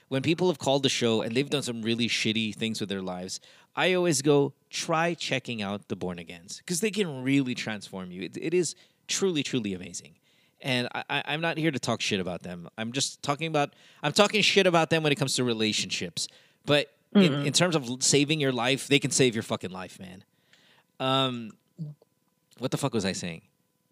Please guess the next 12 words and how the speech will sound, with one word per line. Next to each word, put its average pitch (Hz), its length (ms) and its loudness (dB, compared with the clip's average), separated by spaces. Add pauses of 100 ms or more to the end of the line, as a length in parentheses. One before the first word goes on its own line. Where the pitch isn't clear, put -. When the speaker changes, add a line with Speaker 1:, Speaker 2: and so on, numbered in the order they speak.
(200)
Speaker 1:
I - 60 0
was 123 100 2
saying 135 140 2
something 95 320 -4
important 85 440 -8
here. 82 240 -16
<laughs> - 60 -20
I - 80 -16
completely 90 340 -8
forgot. - 320 -14 (680)
Anyway, 247 300 8
so 175 300 2